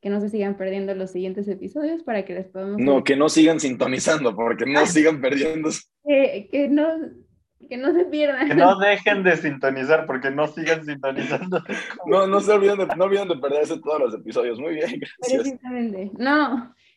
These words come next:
Speaker 1: pues que sigan conectados con nosotros, vaya, <laughs> para que sigan descubriendo estas leyendas que les traemos con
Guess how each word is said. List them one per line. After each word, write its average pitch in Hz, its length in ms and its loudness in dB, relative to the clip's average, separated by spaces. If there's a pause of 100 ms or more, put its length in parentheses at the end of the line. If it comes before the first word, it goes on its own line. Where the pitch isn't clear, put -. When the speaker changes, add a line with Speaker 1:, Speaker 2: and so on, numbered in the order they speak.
(140)
Speaker 1:
pues 247 160 2
que 294 180 -2
sigan 370 340 0
conectados 226 920 -2
con 220 160 -8
nosotros, 202 640 -4
vaya, 202 420 -4
<laughs> - 540 -14
para 220 240 -2
que 226 100 -2
sigan 240 240 -2
descubriendo 214 520 -2
estas 214 440 -8
leyendas 202 680 -4
que 196 120 -12
les 196 300 -8
traemos 208 440 -6
con 190 460 -10